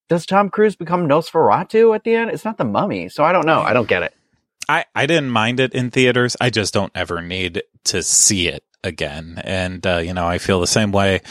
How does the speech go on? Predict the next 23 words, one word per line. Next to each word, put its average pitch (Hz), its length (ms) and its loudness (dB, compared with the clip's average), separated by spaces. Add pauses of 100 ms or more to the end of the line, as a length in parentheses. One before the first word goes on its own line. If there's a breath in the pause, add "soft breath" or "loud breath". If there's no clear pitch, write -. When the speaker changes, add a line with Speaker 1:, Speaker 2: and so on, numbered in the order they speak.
(340 loud breath)
Speaker 2:
about 95 360 0
Benicio 98 480 -2
del 87 160 0
Toro, 87 380 2
Wolfman. 92 640 0
I 87 100 0
feel 104 220 0
the 90 80 -4
same 95 320 0
way, 92 440 0
unfortunately, 92 1000 -2
about, 87 420 -2 (160 loud breath)
Speaker 1:
Oh, 147 100 0
I 165 120 2
liked 214 200 0
Speaker 2:
uh, 92 40 -6
Speaker 1:
Wolfman. 90 120 2
Speaker 2:
Dracula 104 600 0
Untold, 95 680 -2 (180)
which, - 580 -2 (120)
you 104 140 -2
know, 90 240 -2
that's 92 440 -2